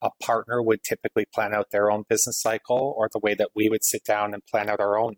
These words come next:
organizational strategy for, you know, a twelve-month period. And as well, we are big believers in bringing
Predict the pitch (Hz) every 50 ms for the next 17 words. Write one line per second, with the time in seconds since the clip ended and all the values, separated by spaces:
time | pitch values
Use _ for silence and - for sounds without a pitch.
0 | _ _ - - 110 101 95 95 95 92 95 98 95 - - - 98 92 92 92
1 | - _ - - - - 113 98 104 98 90 - 98 92 85 - - 101 95 92
2 | 92 - _ - 98 92 92 90 87 - - - 101 95 - 95 90 - - -
3 | - 101 98 101 110 113 113 - _ _ _ _ _ _ _ - - 113 113 110
4 | - - 117 113 113 113 107 104 107 104 104 104 98 - _ _ _ - - 110
5 | 104 98 - - 113 107 - 113 104 101 104 98 - 107 104 98 - - 101 101
6 | - 110 104 104 98 98 98 98